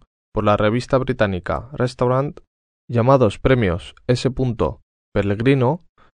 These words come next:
a los cincuenta mejores restaurantes del mundo, junto con las estrellas que concede la guía Michelin, son una referencia indiscutible de las tendencias culinarias contemporáneas y funcionan como un indicador del prestigio de los restaurantes de todo el mundo.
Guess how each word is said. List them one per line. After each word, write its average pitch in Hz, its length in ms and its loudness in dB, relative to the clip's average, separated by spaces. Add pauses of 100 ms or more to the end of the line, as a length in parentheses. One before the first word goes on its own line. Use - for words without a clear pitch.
a - 100 0
los 110 140 2
cincuenta 131 380 2
mejores 139 400 4
restaurantes 117 580 0
del 101 120 0
mundo, 139 480 -2 (400)
junto 113 320 0
con 110 120 6
las 110 120 0
estrellas 143 400 2
que 151 100 -10
concede 120 460 2
la 95 140 2
guía 131 160 2
Michelin, 135 640 0 (480)
son 135 180 0
una 151 220 2
referencia 120 500 2
indiscutible 131 760 0 (180)
de - 160 -2
las 107 160 0
tendencias 127 480 0
culinarias 120 500 0
contemporáneas 95 920 -4 (380)
y 110 60 -8
funcionan 135 560 0
como 117 240 -2
un 135 80 -2
indicador 123 480 2
del 98 160 -2
prestigio 135 520 -4
de 127 120 2
los 101 120 2
restaurantes 113 520 -2
de 110 100 0
todo 107 220 2
el 98 60 -2
mundo. 85 440 -6